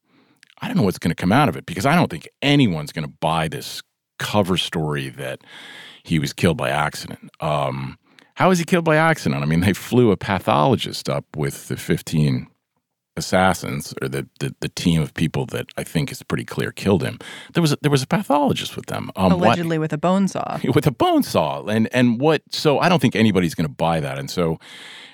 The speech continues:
Speaker 1: and I, and I think, uh, my guess is Secretary Pompeo will probably tell them that, but this is gonna be a really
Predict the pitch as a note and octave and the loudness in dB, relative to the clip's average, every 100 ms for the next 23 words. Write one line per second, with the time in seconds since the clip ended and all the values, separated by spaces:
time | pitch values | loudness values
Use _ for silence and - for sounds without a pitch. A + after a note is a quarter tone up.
0 | - G#2 G2+ G2 - G2+ F#2 - C#3+ B2 | -2 2 4 2 2 2 2 2 4 4
1 | G#2 - _ _ _ _ _ _ _ - | 4 -4 _ _ _ _ _ _ _ -6
2 | C2 A1 - - D2 C2 B1 - - - | -4 -4 -6 -4 -2 0 -2 -4 -10 -2
3 | E2 - D#2 C#2+ E2 - D#2+ E2 C#2 - | -2 0 -2 -2 0 2 2 2 0 2
4 | C#2+ A#1 - - E2 D#2 A#1+ A#2+ - - | 2 0 -4 2 2 2 -2 -4 -4 -2
5 | - A#2 - - D2 C2 A1+ - C#2+ B1+ | 0 0 -2 -6 -4 -4 -6 -10 -8 -8
6 | - | -10